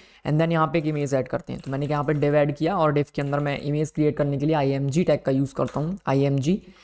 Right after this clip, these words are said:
एसआरसी में मैंने यहाँ पे यूआरएल को पेस्ट किया like this and save it। तो यहाँ पे इमेज क्रिएट हो गया, आप देखोगे, लेकिन ये बहुत बड़ा इमेज है और छोटी स्क्रीन में ये प्रॉपर नहीं दिख रहा। जो इमेज है वो,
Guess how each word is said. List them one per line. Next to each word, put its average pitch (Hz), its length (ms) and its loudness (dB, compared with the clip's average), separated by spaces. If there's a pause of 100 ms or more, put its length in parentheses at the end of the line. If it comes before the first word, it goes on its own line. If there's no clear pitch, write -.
(200)
एसआरसी 156 420 0
में 175 80 -8
मैंने 160 180 -6
यहाँ 151 140 -2
पे 160 100 -4
यूआरएल 147 340 0
को 156 120 -2
पेस्ट 147 300 -4
किया 147 260 -4 (460)
like 127 220 -4
this 175 180 0 (460)
and 160 200 -4
save 131 260 -2
it। 123 140 -8 (840)
तो 156 60 2
यहाँ 160 280 2
पे 180 100 -4
इमेज 170 260 -2
क्रिएट 156 320 -2
हो 151 120 0
गया, 147 120 -2
आप 156 120 -4
देखोगे, 143 340 -2
लेकिन - 560 -6
ये 165 40 4
बहुत 165 160 4
बड़ा 156 220 2
इमेज 165 300 -2
है 175 60 -2
और 175 100 -2
छोटी 165 360 -6
स्क्रीन 165 300 -4
में 160 140 -4
ये 175 180 0
प्रॉपर 160 560 0
नहीं 156 180 -4
दिख 147 160 -4
रहा। 143 80 -4
जो 135 100 -4
इमेज 147 300 -2
है 170 60 2
वो, 160 300 2